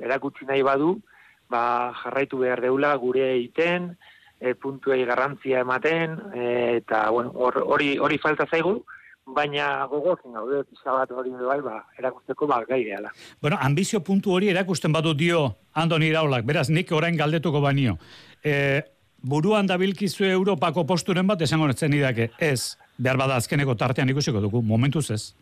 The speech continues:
Speaker 2: ez da?
Speaker 1: Bai, oso argi dakazu, eta horrela, badakigu zenbat kostatu zaigun,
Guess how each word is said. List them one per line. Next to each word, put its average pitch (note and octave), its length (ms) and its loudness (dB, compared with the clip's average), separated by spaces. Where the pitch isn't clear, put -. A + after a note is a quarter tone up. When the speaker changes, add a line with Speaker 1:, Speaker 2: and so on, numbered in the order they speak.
Speaker 2:
ez G2 120 -6
da? A2+ 200 -8
Speaker 1:
Bai, A2+ 400 0
oso C#3 280 2
argi C3+ 180 2
dakazu, C3 440 0
eta B2 120 -4
horrela, A#2 340 -2
badakigu B2+ 800 -2
zenbat C#3+ 260 0
kostatu C#3 320 -6
zaigun, D#3 400 2